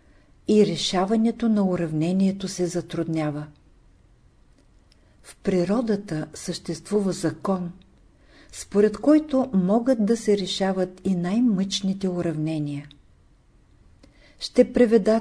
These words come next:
този закон на обикновен език. Докато имаш да плащаш, никакви удоволствия не ти се позволяват. Плати първо дълга си,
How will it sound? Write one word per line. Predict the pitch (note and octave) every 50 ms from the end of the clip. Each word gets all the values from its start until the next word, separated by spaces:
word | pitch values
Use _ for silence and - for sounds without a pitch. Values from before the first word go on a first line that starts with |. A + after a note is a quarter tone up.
| A3 -
този | - G#3 G#3 G3 G3+ G3+
закон | G3 - G3 F#3+ - - F3+ F3+ F3+ E3+ - -
на | G3 G3 G#3 A3
обикновен | A3 G#3 G3 G#3+ G3+ G3+ F#3+ F#3+ F#3 E3+ G3 G#3 A3 A3 A3 A3 -
език. | G3+ F#3 D3+ D#3+ D#3+ D#3+ - - - - - _ _ _ _ _ _ _ _ _ _ _ - - _ _ _ _ - _ _ _ _ _ _ _ _ _ - - _ _ _ _ _ _ _ _ _ _ _ _ _ _ _ _ - - - - _ - -
Докато | F3+ G3+ G3 G3+ G#3 G3+ - - F3 D#3+ - - - - - _
имаш | - A3 G#3 F#3+ F3+ E3+
да | - - D#3+ D#3
плащаш, | - F3 F3+ G3 G3 - - - D#3+ D#3 - - - - - - _ - _ _ _ - - - - _ - -
никакви | - F3 E3 E3+ G3 G3+ G3+ B3 A#3+ A#3+ - - A#3
удоволствия | A3 A3+ G3+ F3+ F#3 F3+ D#3 E3 E3 F3+ G3+ G3+ - - - - G#3 G#3+ G#3+
не | G3+ F#3+ F3+ F3+ F3+
ти | - - - G3
се | G3 - - F#3 F#3 -
позволяват. | E3+ E3+ D#3+ E3 D#3 D#3+ D#3+ D3+ D#3 D3+ C#3 C3 C#3 C#3+ C#3+ - - - - _ _ _ _ _ _ _ _ _ _ _ _ _ - - - - - - - -
Плати | - A#3+ B3 B3 B3 - D4+ D4 D4+
първо | - A#3+ A#3 A#3 G3+ G3+ G#3
дълга | - F#3+ F3+ F3 D3+ C3+ E3 E3
си, | E3 - - A3 B3 C#4+ C4+